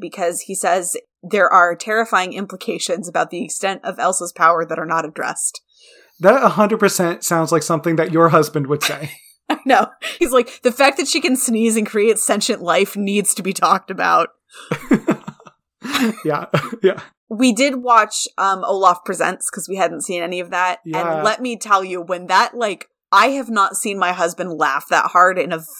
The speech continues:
Speaker 1: very long time.
Speaker 2: Oh, good. <laughs> It's very cute. It's very cute. Olaf Presents is the one where Olaf acts out other Disney movies. Um, it, it is cute. There are some good jokes in there.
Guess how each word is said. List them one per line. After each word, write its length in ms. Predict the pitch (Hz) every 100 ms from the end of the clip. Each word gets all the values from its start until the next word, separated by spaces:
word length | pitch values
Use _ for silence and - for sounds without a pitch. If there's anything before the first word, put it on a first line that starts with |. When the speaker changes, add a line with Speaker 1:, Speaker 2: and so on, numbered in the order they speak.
| 170
Speaker 1:
very 300 | 214 175 147
long 380 | 151 160 147 170
time. 500 | - 139 131 160 180 -
Speaker 2:
Oh, 480 | - 208 202 190 190
good. 600 | 190 214 208 196 175 151 -
<laughs> 300 | - - 240 - _ _ - 220
It's 260 | 226 214 -
very 280 | 190 208 190
cute. 320 | 175 139 127
It's 100 | 160
very 160 | 190
cute. 180 | 175 170
Olaf 360 | 180 208 240 -
Presents 340 | 214 196 190
is 120 | 185
the 100 | 156
one 240 | 165 170 160
where 120 | 165
Olaf 380 | 185 170 160 151
acts 320 | 170 156 151
out 360 | 156 143 147 - - - _ _
other 240 | 214 180 175
Disney 280 | 160 147
movies. 500 | 147 127 127 - 220 -
Um, 260 | 190 170 156
it, 200 | 214 220
it 180 | 214 185
is 200 | 202 -
cute. 240 | 185 147
There 100 | 160
are 40 | 165
some 200 | 185 151
good 160 | 143
jokes 260 | - 131 -
in 120 | 151
there. 240 | 185 170